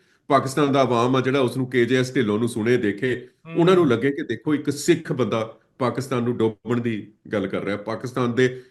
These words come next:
Speaker 1: ਖਿਲਾਫ ਗੱਲ ਕਰ ਰਿਹਾ, ਮੁਸਲਮਾਨਾਂ ਦੇ ਖਿਲਾਫ ਗੱਲ ਕਰ ਰਿਹਾ, ਦੁਸ਼ਮਣੀ ਕੱਢ ਰਿਹਾ ਆਪਣੇ ਅੰਦਰੋਂ,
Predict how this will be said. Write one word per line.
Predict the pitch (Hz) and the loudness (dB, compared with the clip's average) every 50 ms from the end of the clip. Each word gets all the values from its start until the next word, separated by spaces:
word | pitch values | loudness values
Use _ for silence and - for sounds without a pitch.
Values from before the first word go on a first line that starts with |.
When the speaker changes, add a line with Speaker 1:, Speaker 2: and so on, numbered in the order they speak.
| _ _ | _ _
Speaker 1:
ਖਿਲਾਫ | - - 135 123 139 147 127 | -2 2 4 4 4 4 2
ਗੱਲ | 131 135 120 | 0 0 0
ਕਰ | 113 - 104 92 | 0 -2 -2 0
ਰਿਹਾ, | 127 131 | 0 0
ਮੁਸਲਮਾਨਾਂ | 127 127 127 156 143 127 131 135 143 | 0 0 -2 -2 0 0 0 0 0
ਦੇ | 139 143 | -2 -2
ਖਿਲਾਫ | 135 131 127 120 127 127 139 | -2 -2 0 0 0 -2 -2
ਗੱਲ | 147 139 120 | -2 -2 -2
ਕਰ | 113 - 87 - | -2 -2 -4 -6
ਰਿਹਾ, | - - 101 95 95 - - - - - - _ - | -6 -6 -6 -6 -6 -8 -16 -20 -20 -20 -20 _ -14
ਦੁਸ਼ਮਣੀ | 131 113 - 180 185 - 208 233 233 226 | -6 2 4 4 6 6 6 4 4 4
ਕੱਢ | 180 160 135 113 | 4 4 4 6
ਰਿਹਾ | 143 151 139 123 | 6 6 6 4
ਆਪਣੇ | 113 - 117 101 92 | 2 0 -2 -4 -4
ਅੰਦਰੋਂ, | 87 82 90 85 | -4 -4 -6 -8